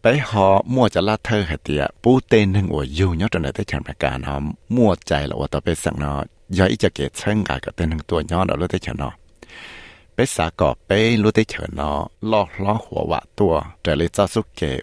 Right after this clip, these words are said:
của rồng chấp là bé một bằng sự của tao. Tôi năng ó hết tiệt.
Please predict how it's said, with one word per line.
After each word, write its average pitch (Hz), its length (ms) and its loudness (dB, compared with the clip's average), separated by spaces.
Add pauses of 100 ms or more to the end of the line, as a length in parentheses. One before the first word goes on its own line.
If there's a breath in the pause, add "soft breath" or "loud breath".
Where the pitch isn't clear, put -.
của 65 220 -6
rồng 67 220 -2
chấp - 200 -8
là 65 120 -4
bé 87 80 0
một 95 180 2
bằng 87 140 -4
sự - 160 -8
của 69 180 -4
tao. 71 260 -4 (2250 loud breath)
Tôi 78 120 -2
năng 82 160 2
ó 92 160 2
hết 98 200 -4
tiệt. - 160 -8